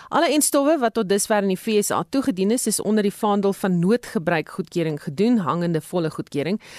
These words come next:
Die nuus kan mense wat huiwerig was om ingeënt te word moontlik aanspoor om dit wel te laat doen,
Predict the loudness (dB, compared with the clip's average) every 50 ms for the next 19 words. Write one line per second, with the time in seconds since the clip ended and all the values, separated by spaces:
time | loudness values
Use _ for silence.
0 | -18 -18 -12 -4 0 4 4 4 4 4 2 0 0 2 4 4 4 4 2 2
1 | 2 2 0 0 0 2 2 2 2 2 0 0 0 -2 -2 0 -2 -2 -2 -2
2 | -2 -2 -2 -2 -2 -2 -2 -2 0 0 0 0 0 0 -2 -2 -2 -4 -6 -6
3 | -4 -4 -4 -4 -4 -2 -4 -2 -2 -4 -6 -6 -6 -6 -8 -6 -4 -4 -2 -2
4 | 0 -2 -2 -2 -2 -2 -2 -2 -2 -2